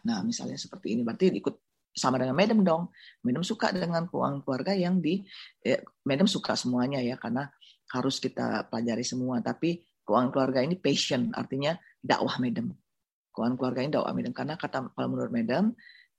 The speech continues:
perkembangan keuangan syariah kita tidak pesat karena kita tidak berbuat di dalam lingkungan keluarga.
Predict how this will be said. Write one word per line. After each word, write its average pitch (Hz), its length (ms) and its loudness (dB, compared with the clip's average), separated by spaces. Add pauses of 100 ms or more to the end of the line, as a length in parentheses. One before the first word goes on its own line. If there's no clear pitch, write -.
(140)
perkembangan 143 480 0
keuangan 147 240 0
syariah 139 320 -4
kita 143 240 -6
tidak 131 320 -4
pesat 190 320 -2
karena 151 320 -10
kita 139 240 -6
tidak 123 240 2
berbuat 139 400 0
di 131 160 0
dalam 127 320 -2
lingkungan 127 480 -6
keluarga. 123 480 -8